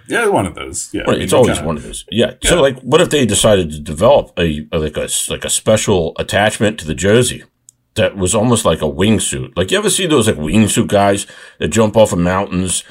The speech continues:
Speaker 2: and they're flying around like a flying squirrel? You know, and it, I mean, it's super dangerous. Those guys are just, you know, uh, you know, f-, flying into the sides of, uh, you know, cliffs. And, uh,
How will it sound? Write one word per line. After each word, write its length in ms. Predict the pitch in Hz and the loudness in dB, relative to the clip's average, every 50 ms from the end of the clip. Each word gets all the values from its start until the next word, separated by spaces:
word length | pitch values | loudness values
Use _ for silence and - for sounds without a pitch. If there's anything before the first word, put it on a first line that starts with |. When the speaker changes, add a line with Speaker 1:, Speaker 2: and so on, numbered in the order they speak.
| - - - | -20 -12 -4
Speaker 2:
and 100 | - 98 | 0 0
they're 60 | 98 | 0
flying 340 | 98 - 104 104 104 107 104 | 0 2 2 4 4 4 4
around 280 | 101 104 98 101 104 98 | 4 4 4 4 4 2
like 120 | 90 - | 0 -2
a 60 | 101 | -4
flying 320 | - - 98 95 95 98 95 | -2 0 0 2 2 0 -2
squirrel? 600 | - - - 98 98 101 101 101 101 98 - _ _ _ _ _ _ _ _ _ _ _ _ - | -4 -2 0 4 6 6 6 6 4 2 -2 _ _ _ _ _ _ _ _ _ _ _ _ -2
You 120 | 104 104 | 0 2
know, 240 | 101 98 98 98 95 | 4 4 4 4 4
and 140 | 90 85 80 | 2 0 -2
it, 240 | 85 90 87 - | -4 -4 -4 -2
I 60 | 110 107 | 0 0
mean, 80 | 107 | 0
it's 120 | 101 101 - | 0 0 0
super 200 | 180 - - - | -2 -2 -4 -6
dangerous. 640 | - - - 110 131 117 80 67 - - - - | -8 -4 -2 0 0 0 -2 -4 -8 -10 -10 -8
Those 180 | - 95 87 - | -6 -6 -4 -2
guys 300 | - 101 92 90 80 82 | 0 2 2 2 0 -4
are 40 | 78 | -6
just, 320 | 76 - 85 - - - | -8 -8 -8 -8 -10 -8
you 100 | - 85 | -8 -6
know, 260 | 80 73 67 - - _ _ _ _ | -6 -6 -8 -12 -16 _ _ _ _
uh, 100 | - - - | -16 -12 -8
you 120 | 87 90 | -6 -6
know, 220 | 80 73 - - - _ | -6 -6 -8 -12 -16 _
f-, 240 | - - - - - | -20 -16 -14 -12 -6
flying 320 | - 120 113 104 104 104 | -2 0 2 2 2 2
into 180 | 95 87 87 80 | 0 -2 -2 -4
the 100 | - - | -4 -6
sides 460 | - - - 117 101 101 98 82 - | -6 -2 0 0 2 2 0 -2 -4
of, 220 | 64 64 - - _ _ _ - | -10 -14 -16 -20 _ _ _ -10
uh, 180 | - 69 64 - - _ - | -8 -8 -8 -8 -10 _ -8
you 120 | 107 101 | -4 -4
know, 160 | 85 73 - - | -4 -4 -6 -10
cliffs. 580 | - - - 147 147 - - - - - - - - _ _ _ - - - - _ _ _ _ _ - | -14 -6 -2 0 0 0 0 -2 -8 -8 -10 -14 -18 _ _ _ -20 -20 -20 -20 _ _ _ _ _ -4
And, 400 | 90 87 87 85 87 85 78 90 | -2 0 0 0 0 -2 0 0
uh, 340 | 87 85 82 82 82 82 | 2 2 2 2 0 -2